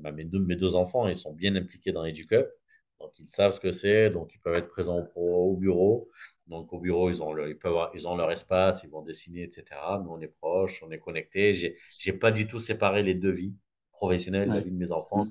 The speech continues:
Speaker 1: complètement imbriquées, pour profiter encore plus du temps, euh, que l'on peut passer ensemble.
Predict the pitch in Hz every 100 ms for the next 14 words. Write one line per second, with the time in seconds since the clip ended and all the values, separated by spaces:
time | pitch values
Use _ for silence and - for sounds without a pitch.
0 | - 90 92 95 98 90 - - 107 117
1 | - _ _ - - 107 104 120 110 107
2 | 101 - 113 98 98 98 95 - _ _
3 | _ 87 82 92 85 82 85 85 85 78
4 | - 101 120